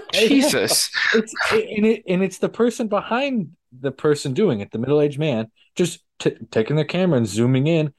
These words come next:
Speaker 2: and it is, like, vulgar. It's like, "Sir, it is the fifth inning of a baseball game."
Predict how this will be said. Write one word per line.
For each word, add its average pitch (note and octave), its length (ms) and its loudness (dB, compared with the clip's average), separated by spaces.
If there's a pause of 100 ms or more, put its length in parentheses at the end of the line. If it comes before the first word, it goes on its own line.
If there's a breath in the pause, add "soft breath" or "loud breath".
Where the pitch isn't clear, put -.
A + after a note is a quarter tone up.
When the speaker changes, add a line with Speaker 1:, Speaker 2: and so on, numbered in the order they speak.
(160)
Speaker 2:
and F#3 140 2
it C4+ 100 2
is, B3+ 180 0
like, G#2 240 -4 (680)
vulgar. A#2+ 960 2 (320)
It's A3 260 0
like, F3+ 180 -2
"Sir, C#3 360 2
it F3+ 220 2
is D#3+ 140 0
the G#2+ 120 -2 (120)
fifth D#3+ 220 0 (100)
inning B2 580 0
of A2+ 200 0
a A#2 100 0
baseball B2 540 0
game." G2 400 -6